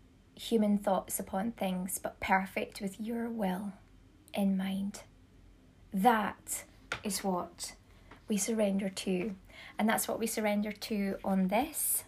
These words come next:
um, particular broadcast as well.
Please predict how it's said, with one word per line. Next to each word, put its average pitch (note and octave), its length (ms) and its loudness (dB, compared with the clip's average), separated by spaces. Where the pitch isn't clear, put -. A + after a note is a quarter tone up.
um, F#3+ 460 6
particular A3 480 0
broadcast G3+ 720 -2
as F#3+ 140 -4
well. G#3+ 320 2